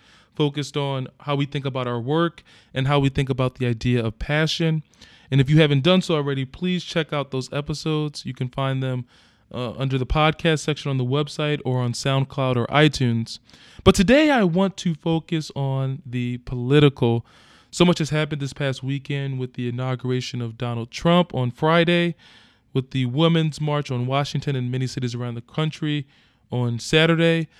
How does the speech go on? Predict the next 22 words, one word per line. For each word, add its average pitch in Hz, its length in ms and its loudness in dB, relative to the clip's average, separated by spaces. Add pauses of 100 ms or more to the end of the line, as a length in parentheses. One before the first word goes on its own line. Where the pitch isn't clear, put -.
(240)
And 147 100 0
so 170 140 2
today, 196 600 4
as 151 200 0
I 147 120 0
think 160 220 -4
about 143 320 -4
this 131 140 -8
past 131 380 -6
weekend, 151 440 0
as 123 60 -2
I 127 60 -4
think 139 180 -2
about 131 300 -2
the 123 100 -6
twenty 135 240 -4
sixteen 127 380 -6
election, 135 580 -2 (420)
I 147 60 2
think 139 240 -2
now 160 500 2
it's 127 160 -4